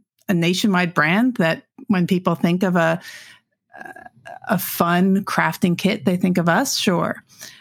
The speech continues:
Um, but we do have some other, I don't know, lines that we're thinking of, both in,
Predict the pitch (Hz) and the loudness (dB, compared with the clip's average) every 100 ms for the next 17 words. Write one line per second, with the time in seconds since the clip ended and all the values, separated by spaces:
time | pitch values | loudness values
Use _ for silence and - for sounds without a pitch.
0 | - - 202 196 185 190 190 _ _ _ | -10 0 2 2 2 2 0 _ _ _
1 | _ - - _ _ 277 269 269 294 269 | _ -20 -20 _ _ -2 0 0 0 2
2 | 254 - 262 240 220 220 208 202 196 185 | 0 0 0 2 0 2 2 2 0 -4
3 | - _ _ - - 220 190 185 175 185 | -16 _ _ -20 -4 -2 2 2 2 0
4 | - _ _ _ _ _ _ - - - | -4 _ _ _ _ _ _ -18 -14 -4
5 | 233 214 190 185 202 202 190 202 180 180 | 0 2 4 4 2 2 0 0 0 0
6 | 185 175 165 170 175 165 185 170 170 175 | 0 2 0 0 -2 0 0 2 2 0